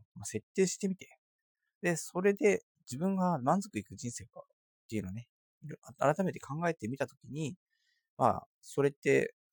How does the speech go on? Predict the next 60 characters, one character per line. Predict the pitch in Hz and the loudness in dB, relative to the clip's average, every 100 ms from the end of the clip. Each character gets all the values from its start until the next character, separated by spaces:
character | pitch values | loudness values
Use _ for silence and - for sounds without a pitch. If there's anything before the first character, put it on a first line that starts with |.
| _ - | _ -16
ち | |
ょ | 165 | -4
っ | |
と | 117 | 2
違 | 120 | 6
和 | 151 | 4
感 | - | 4
を | 98 | 0
覚 | 95 117 | 2 0
え | |
た | - | 2
ら、 | 147 | 2
ま | 185 147 _ _ _ _ - | 2 0 _ _ _ _ -14
あ、 | |
ち | - | -12
ょ | |
っ | |
と | - | -12
改 | - 135 | -4 -2
善 | 135 | -2
す | 135 135 | -4 -2
る | |
余 | 139 | -2
地 | - | -2
が | 98 | -6
あ | |
る | 92 | -6
よ | - | -8
ね | 87 _ _ | -16 _ _
っ | |
て | - | -14
い | |
う | 95 | -8
と | 120 | -4
こ | |
ろ | 107 | -4
が | 98 | -6
あ | |
る | - | -14
ん | |
で | - | -14
す | - | -10
ね。 | 180 _ _ _ _ _ _ _ - - - - - | -10 _ _ _ _ _ _ _ -20 -20 -20 -20 -14
ま | - | -6
あ、 | |
そ | 131 214 | -2 0
う | |
い | |
っ | 208 | 4
た | |
形 | 208 202 202 185 | 4 4 2 4
で、 | 202 175 - - - | 6 6 2 -6 4
ま | 113 | 6
あ、 | 95 - _ _ _ _ _ _ | 6 0 _ _ _ _ _ _
な | - | -8
ん | |
だ | 104 | -6
ろ | - | -8
う | |
な、 | 90 | -12